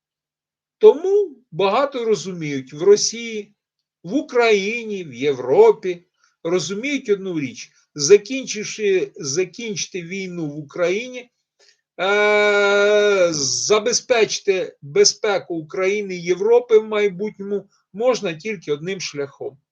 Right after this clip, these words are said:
Що? Як кажуть в Молдавії, афари, кінець.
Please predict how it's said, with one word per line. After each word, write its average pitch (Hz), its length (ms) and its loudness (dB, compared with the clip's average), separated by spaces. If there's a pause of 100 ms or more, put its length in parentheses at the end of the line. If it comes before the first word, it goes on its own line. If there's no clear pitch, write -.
(220)
Що? 302 380 -8 (500)
Як 196 200 -2
кажуть 214 380 2
в 175 40 -16
Молдавії, 214 800 0
афари, 220 760 2 (440)
кінець. 196 760 -6